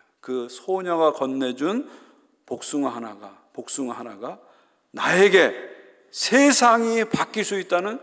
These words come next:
희망을 줬습니다. 그 소녀가 건네준 복숭아 하나가 나에게 세상이 바뀔 수 있다는 희망을 줬습니다. 그렇게 얘기하더라고요.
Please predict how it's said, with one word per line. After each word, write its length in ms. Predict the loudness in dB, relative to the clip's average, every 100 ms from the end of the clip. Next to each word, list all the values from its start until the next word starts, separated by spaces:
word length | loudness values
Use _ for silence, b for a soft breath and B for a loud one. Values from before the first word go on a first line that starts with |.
| -4
희망을 600 | 2 4 4 2 0 -2
줬습니다. 560 | -6 -10 -16 -20 -20 _ _ _ _ _ _ _ _ _ _ _ _
그 100 | -18
소녀가 560 | -14 -10 -8 -2 -2 -2
건네준 380 | -4 -4 -8
복숭아 440 | -8 -10 -8 -6 -4
하나가 320 | -4 -6 -8
나에게 560 | -6 0 0 0 -2 -2 B B B
세상이 680 | -8 -2 -2 -2 -2 -2 -4
바뀔 360 | -8 -10 -8
수 160 | -6 -6
있다는 440 | -6 -6 -6 -6 -10 B B -16
희망을 720 | -4 0 2 0 -2 -6 -4
줬습니다. 680 | -4 -6 -10 -12 -12 -16 -18 _ _
그렇게 240 | -18 -16
얘기하더라고요. 400 | -16 -18 _ _